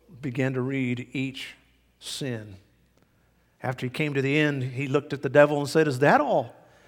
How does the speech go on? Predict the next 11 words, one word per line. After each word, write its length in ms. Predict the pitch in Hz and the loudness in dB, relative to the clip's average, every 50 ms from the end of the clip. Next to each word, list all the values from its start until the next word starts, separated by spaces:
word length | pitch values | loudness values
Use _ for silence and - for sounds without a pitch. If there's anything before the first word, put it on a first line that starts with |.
| _ _ _ _ | _ _ _ _
He 140 | - 139 120 | -6 -6 -4
said, 160 | - 135 127 | -4 -4 -4
"Oh, 240 | 123 127 139 170 214 | -2 0 0 0 0
no, 240 | 196 143 127 120 117 | 0 -2 -2 -2 -2
there's 200 | 127 127 135 180 | -4 -4 -4 -4
another 280 | 147 135 165 175 147 | -4 -4 -4 -6 -6
one." 280 | 120 113 107 110 104 95 _ _ _ _ _ _ _ _ _ _ _ _ _ _ _ _ _ _ _ _ _ _ _ _ _ | -8 -10 -14 -14 -16 -18 _ _ _ _ _ _ _ _ _ _ _ _ _ _ _ _ _ _ _ _ _ _ _ _ _
He 520 | - 151 147 143 135 127 131 123 110 113 - _ _ _ _ _ _ _ _ _ _ _ | -6 -2 -2 0 0 0 -2 -4 -6 -10 -16 _ _ _ _ _ _ _ _ _ _ _
read 320 | _ 123 131 139 135 131 131 - - | _ -2 0 2 2 2 0 -2 -4
each 340 | 147 147 147 147 - - - - | -4 -4 -4 -4 -10 -14 -14 -14
sin. 540 | - - - - 151 143 131 120 117 113 | -12 -10 -8 -8 -8 -8 -8 -10 -10 -12